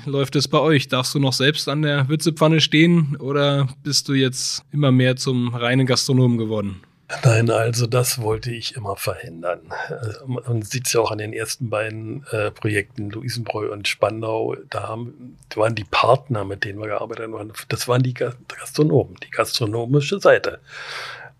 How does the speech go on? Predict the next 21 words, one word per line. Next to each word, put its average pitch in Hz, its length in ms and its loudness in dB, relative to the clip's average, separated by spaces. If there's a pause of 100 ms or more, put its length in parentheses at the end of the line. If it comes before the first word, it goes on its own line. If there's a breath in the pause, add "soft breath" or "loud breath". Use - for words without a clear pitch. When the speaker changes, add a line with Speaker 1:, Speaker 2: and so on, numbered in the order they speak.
(180)
Speaker 2:
Ich - 120 0
habe 110 100 4
mich 117 180 2
jeweils 120 340 4
immer 127 220 6
nur 139 280 8
um 123 160 -4
die 123 100 -4
Brauerei 104 600 -2 (240)
gekümmert, 135 720 0 (320)
habe 123 200 4
aber 113 160 2
dann 117 200 2
auch 113 200 0
die 120 360 -2
Erfahrung 117 480 2
gemacht 120 400 -2
in, 110 400 -4
in 110 260 -10
Spandau, 107 640 0
ach, - 140 -8